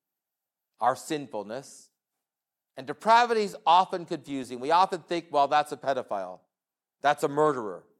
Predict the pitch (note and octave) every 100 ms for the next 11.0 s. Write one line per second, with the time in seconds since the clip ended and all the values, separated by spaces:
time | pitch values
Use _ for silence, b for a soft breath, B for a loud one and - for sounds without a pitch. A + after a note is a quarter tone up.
0 | _ _ - C#3 E3 D#3 E3 F3 - B2
1 | G2+ G2 G#2+ - _ D3 C#3+ A2 b b
2 | b - D3 - F#3 G#3+ B3 B3 B3 F#3+
3 | D3+ E3+ F3+ F#3 F#3+ E3+ E3+ E3 E3+ D#3
4 | D3+ D#3 - F3 F3+ F#3+ F3+ E3+ D#3 B2+
5 | D3+ D3+ D3+ C3+ C3+ C3 - B3+ D3+ A2
6 | F#2+ F#2+ _ _ _ _ _ _ _ _
7 | - C#3 - G3+ G#3+ F#3+ F3 F3+ G#3+ G#3+
8 | D#3+ E3+ E3+ E3+ F3 E3+ E3 E3 D#3+ -
9 | D#3+ E3+ D#3+ D3+ G#3 F#3+ D#3 D3 C#3+ B2+
10 | A#2+ A2 D3 C3 A2+ A2+ - C#3 G#2 F#2+